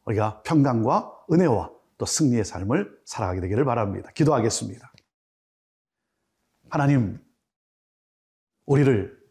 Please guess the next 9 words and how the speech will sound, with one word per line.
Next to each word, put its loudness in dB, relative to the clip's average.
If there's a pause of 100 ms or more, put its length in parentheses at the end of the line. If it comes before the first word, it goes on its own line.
(160)
죄에서 2
자유케 0
해주신 -2 (520)
그 -4
하나님의 2
놀라운 2
은혜와 4
사랑에 -4
감사하며 -8